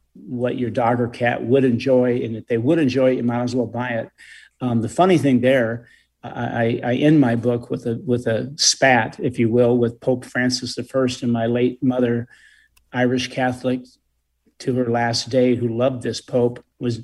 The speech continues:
never forgave me for this. But the truth is, the pope has lectured and done interviews and given sermons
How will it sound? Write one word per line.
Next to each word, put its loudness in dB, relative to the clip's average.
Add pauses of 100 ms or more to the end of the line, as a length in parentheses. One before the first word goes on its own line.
(100)
never 2
forgave 2
me 4
for -4
this. -6
But -6
the -6
truth 4
is, 4 (280)
the -4
pope 4
has -2
lectured -4
and 2 (140)
done 2
interviews 2
and -8
given 0
sermons 0